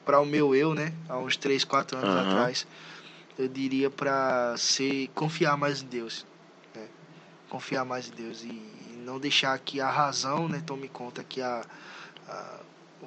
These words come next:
Speaker 1: o momento ali, né, tome conta. Acho que era isso.
Speaker 2: Entendi. O que faria de novo? Algo que você faria de novo? Fez e faria de novo?
Speaker 1: Libertar.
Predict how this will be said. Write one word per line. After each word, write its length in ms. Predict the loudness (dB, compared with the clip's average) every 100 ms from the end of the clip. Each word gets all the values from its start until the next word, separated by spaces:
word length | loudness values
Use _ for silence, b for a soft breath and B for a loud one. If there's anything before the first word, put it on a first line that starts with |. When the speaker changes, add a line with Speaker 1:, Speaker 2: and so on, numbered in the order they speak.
| -14
Speaker 1:
o 60 | -2
momento 440 | 2 2 2 0
ali, 280 | -2 -2 -4 -8 -20
né, 80 | -20 -18
tome 200 | -16 -16
conta. 320 | -14 -16 -16 -14
Acho 120 | -14
que 120 | -10 -10
era 120 | -10
isso. 100 | 4
Speaker 2:
Entendi. 460 | 8 10 8 6 2 B B B B B B B B B B B B -20 -16 -6
O 100 | -6
que 260 | -6 -2
faria 360 | 12 12 12 12
de 120 | 12
novo? 440 | 12 12 12 8 12
Algo 240 | 12 12
que 120 | 10
você 180 | 8 8
faria 280 | 12 12 12
de 100 | 10
novo? 220 | 4 4
Fez 440 | 0 10 12 12
e 60 | 12
faria 300 | 12 12 12
de 60 | 8
novo? 220 | 2 0 -2
Speaker 1:
Libertar. 600 | 0 2 2 2 -2 0